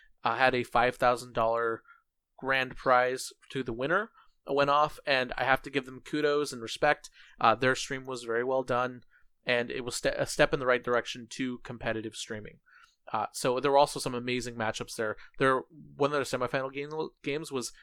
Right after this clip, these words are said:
Sean Naden versus Nick Nanavati. Like, that's, that's, like,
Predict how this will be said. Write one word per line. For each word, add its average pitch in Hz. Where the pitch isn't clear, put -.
Sean 131
Naden 123
versus 117
Nick 117
Nanavati. 107
Like, 117
that's, -
that's, 139
like, 110